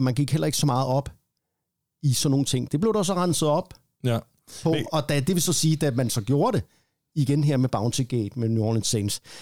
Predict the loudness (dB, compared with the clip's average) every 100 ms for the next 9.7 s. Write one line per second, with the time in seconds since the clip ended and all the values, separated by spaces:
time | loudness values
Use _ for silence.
0 | -20 -20 _ -8 0 2 2 2 2 0
1 | 0 0 0 0 -2 -4 -6 -4 -4 -4
2 | -8 -10 -10 -8 -8 -8 -10 -14 _ _
3 | _ -8 -6 -4 -4 -2 -2 -2 0 0
4 | 0 0 2 2 2 2 2 0 -2 -4
5 | -2 -2 -2 -2 -2 -4 -4 -2 -4 -4
6 | -2 0 2 0 0 -2 0 0 2 0
7 | 0 0 0 -2 -2 -2 -2 -2 -2 -2
8 | -2 -2 -4 _ _ -20 -20 -12 -6 -2
9 | 0 -2 -2 0 2 0 -2